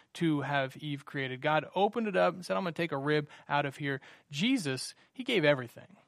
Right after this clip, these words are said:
His side was opened up because it was pierced for your sins. He gave everything. He didn't give just a little bit. He didn't give some things. He wasn't, uh, kind of adequate. He gave everything.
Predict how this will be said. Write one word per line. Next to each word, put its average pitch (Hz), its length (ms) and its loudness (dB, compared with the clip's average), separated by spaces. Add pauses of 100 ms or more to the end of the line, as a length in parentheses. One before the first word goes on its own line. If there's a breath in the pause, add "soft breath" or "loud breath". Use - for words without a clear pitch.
(100)
His 240 160 -4
side 156 280 6
was 135 100 -2
opened 135 300 -4
up 151 160 0
because 165 240 -2
it 170 80 -2
was 160 140 -6
pierced - 520 -4
for 185 300 -2
your 156 260 0
sins. 147 580 -4
He - 160 -8
gave 143 400 0 (440)
everything. 139 500 -2
He 185 80 -2
didn't 262 220 -6
give 214 220 -2
just 185 200 -6
a 135 60 -2
little 131 320 -2
bit. 131 260 -8
He 170 80 0
didn't 214 220 -2
give 185 200 -2
some 165 320 -2
things. 117 440 -10
He 202 80 -8
wasn't, 202 320 -2 (440)
uh, 208 240 -2
kind 185 360 -4
of 143 80 -4
adequate. 131 560 -6 (400 loud breath)
He 180 220 -2
gave 143 460 -2 (500)
everything. 123 840 -6